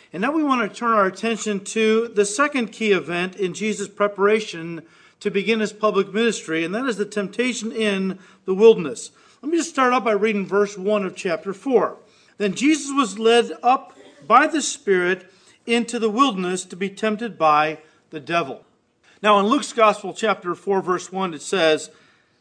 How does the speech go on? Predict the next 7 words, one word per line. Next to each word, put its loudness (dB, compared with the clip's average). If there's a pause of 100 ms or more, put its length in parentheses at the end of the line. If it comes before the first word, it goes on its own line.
(120)
"Then -2
Jesus, 0
being 0
filled -2
with 0
the -8
Spirit, 0